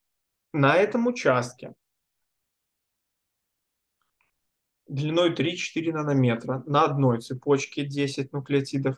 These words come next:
и на другой цепочке десять нуклеотидов. Когда вы составляете пропорцию,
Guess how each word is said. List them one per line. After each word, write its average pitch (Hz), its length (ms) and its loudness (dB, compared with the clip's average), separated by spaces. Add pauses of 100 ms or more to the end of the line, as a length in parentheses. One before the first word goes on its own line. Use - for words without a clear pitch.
(120)
и 156 100 -4
на 160 120 -2
другой 147 380 0
цепочке 135 540 -2
десять 139 480 -2
нуклеотидов. 127 680 -4 (460)
Когда 139 400 2
вы 165 120 2
составляете 143 840 0
пропорцию, 135 840 -2